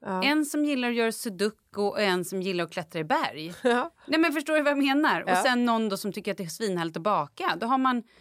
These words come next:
Speaker 2: istället för att bara en person som kanske inte tycker att det är kul att gå ut och festa som, som man själv gör,
Speaker 1: Mm.
Speaker 2: som helst bara vill
Speaker 1: Mm.
Speaker 2: sitta inne och, och, eh, kolla på filmer från,
Speaker 1: Mm.
Speaker 2: eh, sextiotalets gamla... Liksom.
Speaker 1: Nej, men Taylor kanske
Speaker 2: Från
Speaker 1: gillar att dansa medans,
Speaker 2: Ja.
Speaker 1: eh,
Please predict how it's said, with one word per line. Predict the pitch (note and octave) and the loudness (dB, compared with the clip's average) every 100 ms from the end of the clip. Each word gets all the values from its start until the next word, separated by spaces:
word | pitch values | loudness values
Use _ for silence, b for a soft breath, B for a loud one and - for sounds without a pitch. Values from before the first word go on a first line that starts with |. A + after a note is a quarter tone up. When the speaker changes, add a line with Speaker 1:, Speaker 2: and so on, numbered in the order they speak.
| b b | b b
Speaker 2:
istället | C4 - C#4+ A3+ | -8 0 0 0
för | A#3 | -4
att | |
bara | - G3+ | -2 -2
en | - C#4+ D4+ | 0 0 0
person | C#4+ - E3+ D#3+ | -2 -4 -4 -4
som | F#3+ | -6
kanske | G#3 G3+ - | -6 -8 -4
inte | C4+ G#3 F3+ - D#4 | -2 -2 -4 -8 -8
tycker | E4 D4+ | -4 -4
att | D4 | -4
det | |
är | A#3 | -6
kul | F3+ E3 D3+ | -6 -4 -4
att | D#3 D3+ | -6 -4
gå | D#3 | -4
ut | D3+ D3 - | -4 -8 -16
och | F3 | -10
festa | E3+ E3 - D3 | -8 -8 -10 -10
som, | D#3 D#3 D3+ b b b b | -8 -10 -12 b b b b
som | - | -8
man | F#3 | -6
själv | F3 E3 D#3 D3+ | -4 -6 -6 -6
gör, | D3+ D3 C#3+ | -4 -2 -4
Speaker 1:
Mm. | - | -6
Speaker 2:
som | - F3 | -10 -8
helst | G#3 F3 - | -8 -8 -4
bara | F3+ F#3+ | -2 -2
vill | B3 | -4
Speaker 1:
Mm. | |
Speaker 2:
sitta | D4+ B3 A#3+ | -6 -10 -8
inne | A#3 A3 G#3+ | -6 -4 -6
och, | G#3 G3+ G3 | -6 -6 -6
och, | G3 b b b _ F#3+ | -8 b b b _ -8
eh, | G3 F#3 F3+ | -4 -2 -4
kolla | - G3+ F#3 | -6 -6 -6
på | F#3+ | -8
filmer | - G#3 D#3+ D#3+ | -8 -6 -4 -6
från, | D#3 F3 D#3+ | -6 -4 -2
Speaker 1:
Mm. | E3 b b b - | -2 b b b -8
Speaker 2:
eh, | F3+ E3+ | -6 -6
sextiotalets | - G3+ - - D#3+ E3 D3+ D3+ - - | -8 -12 -10 -12 -6 -4 -4 -6 -10 -8
gamla... | F3 D#3+ D3+ D3 | -6 -4 -4 -6
Liksom. | D3 D3 A#3 | -8 -8 -6
Speaker 1:
Nej, | C4+ D4+ | -4 -4
men | |
Taylor | - D4 F#4 F4+ | 0 0 0 -4
kanske | D4 F#3+ | -6 -6
Speaker 2:
Från | C4+ | -6
Speaker 1:
gillar | B3+ | -2
att | B3+ | -2
dansa | C4 A3+ A3 - | 0 -2 -2 -4
medans, | B3 A#3 G#3+ - - | -4 -4 -4 -4 2
Speaker 2:
Ja. | F4+ | 4
Speaker 1:
eh, | G#4 | 4